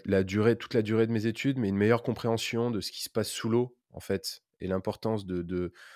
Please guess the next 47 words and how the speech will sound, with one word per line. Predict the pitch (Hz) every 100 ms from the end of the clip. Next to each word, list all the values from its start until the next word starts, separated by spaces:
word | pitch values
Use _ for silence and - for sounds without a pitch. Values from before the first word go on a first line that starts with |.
| - -
euh, | 78
de | 90
ce | -
milieu-là | 98 98 107
qu'on | 117 98
voit | 95 92
pas. | 101 104 -
En | -
fait, | 101 92
nous, | 107 107
euh, | 90
on | 82 87
n'est | 90
pas, | - 98
l'humain | 92 98 110
n'est | 90
pas | 95
fait | - 113
pour, | 107 90 85
euh, | 85 78
être | 87
sous | - 95
l'eau, | 104 110 - - -
et | - 87
donc, | 101 -
euh, | 85 82 82
bah, | 82
voilà, | 82 95 101
euh, | 78 67 -
euh, | 90
comprendre | 104 - 98
un | 92
peu | 110
comment | 98 92
ces | - 92
organismes | 90 90 95 95
fonctionnent, | - 117 - 117 127 - - - -
euh, | 85
c'est | 82 -
complètement, | - 117 110 - 113 117 107 82
euh, | 69 - 90
un | 87
autre | 98 - 95
monde, | 107 92
quoi. | 82 71 73 _ _ - _ _ _ _ -
Et, | 95 98
euh, | 98 90 87